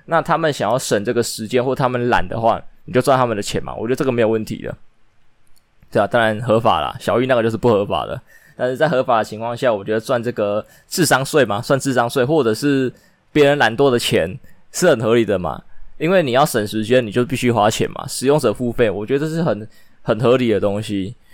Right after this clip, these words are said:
所以也鼓励大家应该可以尽量去做这种东西。这东西会不会饱和？我只能是说，在个别产业上可能会。假如说这，就像是这个游戏在，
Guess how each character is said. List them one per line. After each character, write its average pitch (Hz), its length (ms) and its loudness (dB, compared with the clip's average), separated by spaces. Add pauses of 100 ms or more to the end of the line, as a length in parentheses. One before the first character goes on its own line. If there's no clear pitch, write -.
(160)
所 170 220 0
以 151 60 6
也 147 80 2
鼓 117 180 -6
励 127 60 -6
大 127 120 0
家 107 240 0
应 127 80 -6
该 123 140 0
可 123 140 -4
以 113 40 -2
尽 113 100 -10
量 101 140 -2
去 107 140 -8
做 104 180 -4
这 98 40 -6
种 101 120 -6
东 90 140 -8
西。 110 80 -8
这 170 80 2
东 196 140 2
西 175 80 0
会 165 80 2
不 143 40 -6
会 156 80 4
饱 98 220 2
和？ 104 180 -2
我 87 160 -6
只 131 160 -2
能 120 140 0
是 131 60 -4
说， 120 440 0 (280)
在 175 220 2
个 180 200 2
别 120 100 2
产 110 200 -2
业 117 80 0
上 123 120 2
可 110 120 0
能 92 120 -2
会。 117 160 0
假 113 120 2
如 123 40 -2
说 156 120 -6
这， 208 140 -4
就 185 200 -8
像 175 260 -2
是 156 360 -6 (580)
这 220 140 -2
个 135 180 2
游 117 180 2
戏 123 400 0 (480)
在， 160 300 4